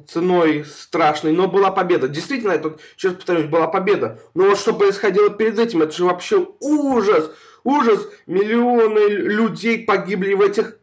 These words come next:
котлах. А Минский котёл, да, Киевский котёл.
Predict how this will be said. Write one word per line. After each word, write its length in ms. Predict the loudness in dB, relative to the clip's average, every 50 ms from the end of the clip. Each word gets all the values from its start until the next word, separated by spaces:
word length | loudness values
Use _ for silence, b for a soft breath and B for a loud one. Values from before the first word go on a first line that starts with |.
| _ -4
котлах. 840 | -2 -2 -2 -2 0 0 2 2 4 4 2 2 0 -2 -8 -18 B B B B B B B B B B B B B B B B B B B -4
А 140 | -2 0 2
Минский 480 | 2 2 2 2 0 -2 -4 -12 -8
котёл, 420 | -2 -2 -2 0 2 2 2 2 2
да, 180 | 0 0 -2
Киевский 580 | -2 -4 -2 -2 0 0 0 -2 -2 -8 -8 -4
котёл. 580 | -2 -2 -2 -2 0 2 2 4 2 2 0